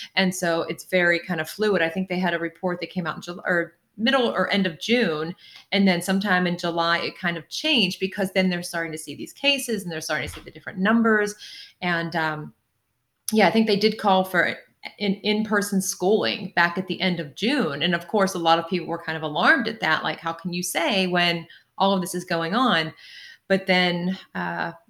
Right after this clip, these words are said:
that's kind of changed a little bit more as we've seen numbers come in and different cases. I mean, just even in the last couple of days,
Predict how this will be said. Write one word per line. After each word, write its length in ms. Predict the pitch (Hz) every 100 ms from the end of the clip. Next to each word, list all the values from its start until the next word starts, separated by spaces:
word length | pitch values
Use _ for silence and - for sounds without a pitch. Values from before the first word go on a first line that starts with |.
| 165
that's 240 | 175 180 -
kind 200 | 190 165
of 100 | -
changed 400 | - 247 233 190
a 60 |
little 120 | 170
bit 140 | 170 165
more 180 | 175 165
as 140 | 160
we've 120 | 180
seen 240 | - 175 165
numbers 300 | 190 190 190
come 180 | 190
in 180 | 180 175
and 100 | 170
different 280 | 156 - -
cases. 440 | - 185 190 190
I 20 | 170
mean, 160 | 170
just 180 | 180 -
even 160 | 196 180
in 80 |
the 80 | 170
last 260 | 170 175 -
couple 200 | 170 170
of 140 | 156
days, 480 | 180 226 208 160 165